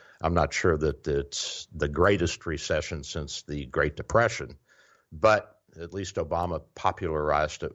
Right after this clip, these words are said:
as such. And she blames Bush. She says that the tariffs preceded the, the, uh, big fall in the economy, and that it was in part because of Bush's tariffs on steel.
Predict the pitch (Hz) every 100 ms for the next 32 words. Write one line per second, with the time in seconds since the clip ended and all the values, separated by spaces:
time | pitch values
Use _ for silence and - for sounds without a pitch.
0 | - 76 67 - 73 76 - _ - -
1 | - 87 92 - 165 117 98 87 90 -
2 | 110 170 87 - - 90 - 82 82 -
3 | 80 78 80 - 76 78 82 - - -
4 | 95 - 87 78 78 73 71 73 76 -
5 | - - 78 76 78 64 65 69 67 -
6 | 85 90 87 - 82 85 87 95 104 -
7 | 80 76 85 104 - - - 98 95 95
8 | 110 143 131 113 127 147 - 104 113 131
9 | 98 90 95 - - 73 87 - - _
10 | _ 104 113 110 - 170 120 65